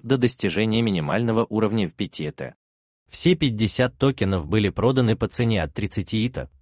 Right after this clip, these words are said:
примерно сто двадцать тысяч долларов, до восьмидесяти И Т,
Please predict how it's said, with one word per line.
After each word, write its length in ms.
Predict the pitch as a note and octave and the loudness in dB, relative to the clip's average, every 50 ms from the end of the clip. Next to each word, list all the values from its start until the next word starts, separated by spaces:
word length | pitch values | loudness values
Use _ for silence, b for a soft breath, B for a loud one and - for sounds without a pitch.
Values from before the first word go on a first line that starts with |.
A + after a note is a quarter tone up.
| _ _ | _ _
примерно 420 | - B2 C3+ D#3+ E3+ D3+ C#3 B2+ A#2 | 0 2 4 4 4 4 4 2 2
сто 280 | - - - - A#2+ | 0 0 0 2 2
двадцать 460 | G#2 F#2 F#2 A2 A#2 - - A2 - | 2 2 2 0 0 0 -4 -6 -4
тысяч 400 | - - G2 - - F#2+ D#2+ F2+ | -4 -4 -4 -4 -4 -6 -6 -6
долларов, 560 | F#2 F#2+ G#2+ G2+ F#2 F2 D2+ D2+ D2+ - - _ _ _ _ _ | -4 0 0 0 0 0 -2 -4 -8 -12 -18 _ _ _ _ _
до 160 | G#2 A2+ B2 | 0 2 2
восьмидесяти 680 | A2+ A#2 A2 - B2+ C3+ C#3+ A#2 G2+ - - F2 - F2 | 2 2 2 0 0 0 0 0 -2 -2 -4 -6 -6 -8
И 200 | D#2 - A2+ C#3 | -8 -6 -4 -4
Т, 200 | C#3+ - E2+ - | -2 -2 -4 -4